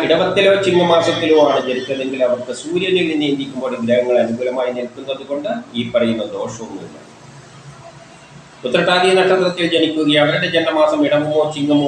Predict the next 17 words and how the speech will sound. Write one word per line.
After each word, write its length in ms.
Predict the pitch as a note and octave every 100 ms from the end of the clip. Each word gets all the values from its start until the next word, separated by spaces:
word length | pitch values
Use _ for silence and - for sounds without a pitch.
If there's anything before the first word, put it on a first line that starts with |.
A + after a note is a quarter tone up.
| C#3
ആവുകയാണെങ്കിൽ 460 | C3+ C3+ C3 C3+ A#2
പുതിയ 160 | C3+ C3+ C#3
കർമ്മങ്ങളെല്ലാം 580 | - G3 G3 E3 D3 C3
ഏറ്റെടുക്കാൻ 400 | B2+ B2 A#2+ A#2+
പറ്റിയ 200 | A#2 A#2 A2
നല്ലൊരു 280 | A#2 B2 A2+
ദിവസമാണ്. 460 | G#2 G2+ - - - - - - - - - -
അതിനുള്ള 280 | A#2 C3 B2+ A2+
ഉത്സാഹവും 420 | - B2+ C3 A#2 G#2+
തൻ്റെ 220 | A2 A#2+
ഇടയിലും 280 | B2 A#2+ A#2+ A#2
കാണും, 200 | A#2 - -
സഹോദരാദികൾക്കും 880 | - A#2 A#2 A2 G#2 G#2 G2 A#2 A2
നല്ലതാണ്. 280 | A#2 - - - - - - - - - - -
മറ്റുള്ള 280 | - F3+ F#3 F3+
മാസങ്ങളിലാണ് 560 | F3 F3 E3 D#3+ D#3 D3+
ജനിച്ചതെങ്കിൽ 520 | D#3 D3 D3+ C#3+ C#3